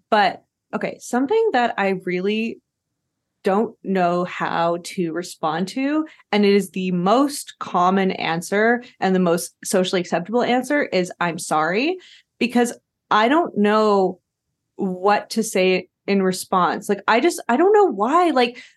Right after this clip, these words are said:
"I'm sorry." Like, I never know what to say back. Like,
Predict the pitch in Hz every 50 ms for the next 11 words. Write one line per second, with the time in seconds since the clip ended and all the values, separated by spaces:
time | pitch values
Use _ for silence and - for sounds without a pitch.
0 | _ _ _ _ _ - 214 233 302 349 349 - - 247 196 196 208 233 277 302
1 | 294 294 - _ _ _ - 240 226 226 - _ _ _ _ _ _ _ _ _
2 | _ _ - 233 277 285 330 370 392 427 440 427 415 415 415 403 381 370 - 349
3 | 330 240 233 220 269 302 311 - 294 269 254 247